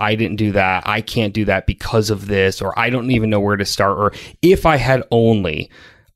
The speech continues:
All of that is the noise that's getting in the way of growth,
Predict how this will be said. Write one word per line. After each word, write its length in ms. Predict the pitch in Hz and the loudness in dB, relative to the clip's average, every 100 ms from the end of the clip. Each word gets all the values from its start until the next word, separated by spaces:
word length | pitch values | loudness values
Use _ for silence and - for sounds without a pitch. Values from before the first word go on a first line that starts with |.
| - | 0
All 300 | 139 170 185 | 4 6 6
of 140 | 143 | 4
that 380 | 123 117 117 - | 2 2 2 0
is 420 | 117 107 104 - - | 0 2 0 -2 0
the 140 | 110 | 0
noise 640 | 110 113 113 127 120 107 110 | 2 4 6 6 6 4 0
that's 180 | 101 | -6
getting 220 | - 113 113 | -4 0 0
in 40 | |
the 80 | 101 | 2
way 200 | 101 101 | 2 2
of 120 | 92 | 0
growth, 400 | - 95 104 160 | -2 2 2 2